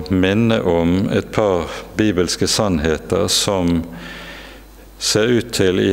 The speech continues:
høy grad å ha gått i glemmeboken i våre dager. I fjerde Mosebok sekstende kapittel så hører vi om Kora, som gjør opprør mot Moses og Aaron.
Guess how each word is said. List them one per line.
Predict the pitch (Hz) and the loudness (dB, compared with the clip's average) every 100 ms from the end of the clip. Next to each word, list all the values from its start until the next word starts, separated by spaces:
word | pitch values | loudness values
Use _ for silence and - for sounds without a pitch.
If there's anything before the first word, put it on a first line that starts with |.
| 92 | 2
høy | 113 101 | 2 2
grad | 92 90 104 | 2 4 2
å | 117 101 | 2 2
ha | 95 | 2
gått | 92 - | 0 0
i | 95 | 0
glemmeboken | 92 98 107 92 - 90 87 | 2 2 2 0 0 0 0
i | 95 85 | 0 2
våre | 90 92 80 | 2 2 2
dager. | 82 80 95 - - - - - - - - - - - - - | 0 0 -4 -6 -16 -18 -20 -20 -20 -18 -16 -14 -14 -16 -18 -6
I | 104 101 98 95 95 95 | 0 2 4 2 2 0
fjerde | - 110 117 | 0 2 2
Mosebok | 107 110 113 98 98 | 2 2 0 0 0
sekstende | - - 101 - 117 101 | -2 0 0 0 -2 0
kapittel | 90 - 110 - 95 110 143 | -2 -2 -4 0 0 2 0
så | - 110 | 0 0
hører | 92 98 107 87 | 2 2 2 2
vi | 90 | 2
om | - 87 - | 2 0 0
Kora, | - 131 95 78 113 127 - - - - - - - - - | 0 2 2 2 0 -4 -12 -18 -20 -20 -20 -16 -16 -16 -6
som | - 110 98 92 | 0 2 2 4
gjør | 95 101 | 4 2
opprør | 113 - 87 87 90 90 - - | 0 0 2 4 2 0 -8 -2
mot | 110 101 - 101 | 0 0 0 0
Moses | 101 95 107 110 - - - - - - | 0 0 0 0 -2 -4 -6 -16 -18 -4
og | 98 104 | 0 2
Aaron. | 98 85 80 90 127 | 2 2 2 2 -2